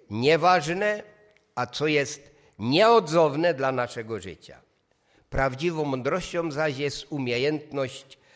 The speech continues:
rozróżnienia jednego od drugiego. Apostoł wali jakby prosto z grubej rury. Złoto i srebro znikome. Zgadzamy się z tym?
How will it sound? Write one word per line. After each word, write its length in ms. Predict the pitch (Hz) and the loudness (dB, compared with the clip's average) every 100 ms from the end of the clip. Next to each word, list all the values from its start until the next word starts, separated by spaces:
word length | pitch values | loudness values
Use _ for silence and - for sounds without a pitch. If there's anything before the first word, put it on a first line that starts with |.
| _ - | _ -8
rozróżnienia 1040 | 120 160 180 135 135 110 117 156 151 131 | 0 2 2 -2 -4 -4 -2 0 2 2
jednego 580 | 113 110 113 143 127 127 | 0 0 -2 -2 -2 -2
od 260 | 120 101 | -2 -4
drugiego. 560 | 95 104 98 92 69 - _ _ _ _ _ _ _ _ _ _ _ _ _ - _ | -8 -10 -8 -8 -10 -20 _ _ _ _ _ _ _ _ _ _ _ _ _ -20 _
Apostoł 600 | 185 196 240 - 220 196 | 2 4 2 4 2 4
wali 300 | 135 202 202 | 4 2 4
jakby 380 | 190 180 135 156 | 2 2 0 -4
prosto 440 | 185 196 - 180 | -2 -2 -2 -4
z 80 | 127 | -4
grubej 380 | 139 160 147 143 | -2 0 2 0
rury. 420 | 127 123 107 85 - _ _ _ _ _ _ _ _ _ _ - | 0 -2 -4 -6 -12 _ _ _ _ _ _ _ _ _ _ -12
Złoto 640 | 117 151 170 226 233 214 | -4 4 6 6 6 2
i 140 | 185 | 2
srebro 680 | 160 - 170 180 185 180 175 - - | 2 2 4 4 4 4 2 -4 -18
znikome. 800 | - 87 117 156 147 123 101 87 - _ _ _ _ _ _ _ _ _ _ _ _ _ _ - | -16 -8 -2 -2 0 -2 -2 -8 -14 _ _ _ _ _ _ _ _ _ _ _ _ _ _ -20
Zgadzamy 580 | 98 117 113 123 131 | -6 -4 0 -2 -2
się 160 | 135 151 | -6 -6
z 140 | - | -8
tym? 240 | - 190 | -8 -10